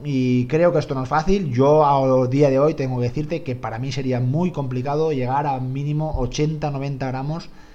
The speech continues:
de hidratos de carbono durante una hora. Podría hacerlo en la bicicleta y sí que lo he hecho y no he tenido ningún problema. Pero corriendo he de serte sincero que me cuesta, pero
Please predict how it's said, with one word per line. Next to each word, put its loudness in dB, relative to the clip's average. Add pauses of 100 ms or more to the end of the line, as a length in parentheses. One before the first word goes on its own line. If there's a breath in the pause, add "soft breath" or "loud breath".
(160 loud breath)
de 2
hidratos 0
de -4
carbono -4
durante -4
una -6
hora. -10 (180)
Podría 2
hacerlo 2
en -2
la -2
bicicleta -2
y -4
sí -6
que -4
lo 0
he 0
hecho -4
y -4
no -6
he -6
tenido -4
ningún -4
problema. -6 (260 loud breath)
Pero 0
corriendo 0 (280)
he 2
de 0
serte -6
sincero -2
que -4
me -8
cuesta, -2 (360 loud breath)
pero 6